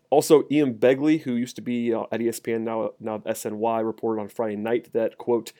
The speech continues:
"teams in touch with Atlanta recently came away with the impression the Hawks had more interest in Steven Adams than Andre Drummond," end quote. That was a little bit of a surprise, but also not a shock. We, we discussed Adams a couple times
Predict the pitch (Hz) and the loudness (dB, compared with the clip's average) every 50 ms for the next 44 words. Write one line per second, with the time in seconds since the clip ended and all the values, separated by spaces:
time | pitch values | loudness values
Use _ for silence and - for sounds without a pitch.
0 | _ - - _ _ _ - - - 160 170 170 160 - 120 113 104 - - 165 | _ -20 -20 _ _ _ -10 -4 0 0 0 0 0 -2 -4 -6 -6 -2 0 0
1 | 165 165 - - - - 131 123 117 107 120 127 139 139 120 123 127 123 - 104 | 0 0 -2 -8 -6 -4 -2 -2 0 0 -2 0 0 0 0 -2 -2 -4 -6 -8
2 | 120 120 117 - - 131 127 123 127 123 117 - 117 107 - - 123 120 - 113 | -8 -8 -6 -6 -6 -4 -2 0 -2 -2 -2 -4 -6 -6 -2 -2 -2 -2 -4 -6
3 | 110 107 117 120 - - 117 101 107 117 120 127 - 110 107 - 127 - - 107 | -6 -4 -4 -4 -4 -6 -8 -6 -4 -4 -4 -4 -4 -6 -8 -8 -10 -10 -10 -12
4 | 107 - - - 123 127 113 110 - 107 117 120 147 165 180 175 - - - _ | -12 -12 -12 -10 -8 -8 -8 -8 -4 -4 -2 -2 0 -2 -2 -4 -8 -10 -12 _
5 | - - _ _ - 120 113 110 123 127 131 123 120 131 143 170 190 220 - - | -20 -20 _ _ -4 -2 0 0 2 2 2 2 2 2 2 2 0 -2 -4 -10
6 | _ - 143 175 180 - 202 202 196 196 - _ _ - - _ _ _ - 120 | _ -4 -4 0 2 4 4 4 4 2 -2 _ _ -20 -20 _ _ _ -4 -2
7 | 131 131 147 156 143 147 143 127 147 180 185 185 202 190 190 - 202 - 202 185 | 0 2 2 2 0 0 2 2 2 2 4 2 2 2 0 -2 -2 0 0 0
8 | 196 214 208 208 - 143 147 143 135 135 131 117 - - - 123 127 - - - | 2 0 -2 -2 -2 -2 -2 0 0 0 0 0 -2 -2 0 0 0 -2 -6 -8
9 | - 127 123 123 - 120 120 120 - - 120 120 117 - - 113 113 110 110 - | -6 -6 -4 -4 -4 -6 -6 -6 -6 -4 -4 -4 -4 -4 -4 -4 -4 -6 -6 -8
10 | 127 117 120 - - 113 113 113 107 - | -10 -10 -8 -6 -6 -4 -4 -4 -6 -8